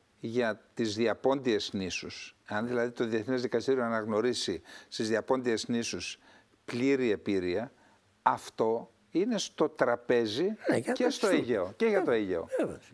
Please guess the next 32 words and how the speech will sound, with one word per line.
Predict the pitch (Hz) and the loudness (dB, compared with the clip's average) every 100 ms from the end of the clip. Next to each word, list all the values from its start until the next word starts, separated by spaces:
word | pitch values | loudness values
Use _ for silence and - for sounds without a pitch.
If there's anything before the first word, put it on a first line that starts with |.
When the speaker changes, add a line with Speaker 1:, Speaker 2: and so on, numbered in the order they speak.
| - | -6
Speaker 1:
Και | - | 2
γι' | 160 170 | 4 4
αυτό | 165 - 233 | 0 2 2
οι | 196 | 2
Τούρκοι | - 180 151 151 | 2 0 2 0
πιέζουν | 151 151 143 | 2 2 0
το | 139 143 | 0 2
Ράμα | 147 143 | 2 0
να | 131 | 0
μην | 135 123 | 0 2
το | 123 | 0
κάνει. | - 107 95 | 0 -2 2
Speaker 2:
Βέβαια. | 392 - 196 - | 2 2 -2 -2
Speaker 1:
Και | 262 | 0
επειδή | 226 226 220 | 0 0 -2
πιέζουν | 220 220 233 202 196 | 0 2 2 0 -2
οι | |
Τούρκοι, | 233 214 170 | -2 0 2
δεν | 160 196 | 2 2
Speaker 2:
Ναι. | |
Speaker 1:
πρέπει | 196 196 | 2 2
η | 185 | 4
Ελλάδα | 165 175 185 165 120 | 6 4 4 4 4
Speaker 2:
Η | 135 | 2
Ελλάδα | 123 127 147 | 0 2 2
Speaker 1:
να | 156 | 2
το | |
Speaker 2:
να | 151 | 2
Speaker 1:
θέσει | 196 143 | 2 2
Speaker 2:
μην | 185 | 0
Speaker 1:
ως | |
Speaker 2:
πιέσει | 170 | 4